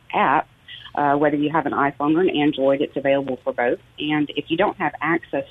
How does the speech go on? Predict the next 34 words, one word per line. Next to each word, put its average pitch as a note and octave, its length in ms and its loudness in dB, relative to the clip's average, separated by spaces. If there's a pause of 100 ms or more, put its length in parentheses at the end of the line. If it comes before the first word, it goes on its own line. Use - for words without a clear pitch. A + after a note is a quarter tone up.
(160)
to D3 280 2
download C3+ 440 2
the C3 160 2
app, C3+ 180 2
you C3 60 -14
can C#3 140 -4
also C#3 240 -2
go C#3 100 2
to C3+ 80 2
the B2+ 100 2
website C#3 680 0
at C3 160 0 (100)
A C#3+ 360 0
H C#3 260 -2 (160)
N C3+ 220 2
O C3+ 80 2
W C3 400 0
dot B2 280 0
org. C#3+ 360 0 (680)
And E3 480 4
it's D#3+ 180 -4
very D3+ 540 -2
simple. F#3+ 420 0 (160)
Um, C#3 320 -2
at D#3 80 -6
the D3+ 100 -6 (140)
top - 200 0 (140)
field, F3 440 2 (160)
um, C#3 400 -2
there's C#3+ 180 -6
gonna C#3+ 180 -2
be C3+ 160 -2
a C3+ 60 0
place C#3+ 300 -4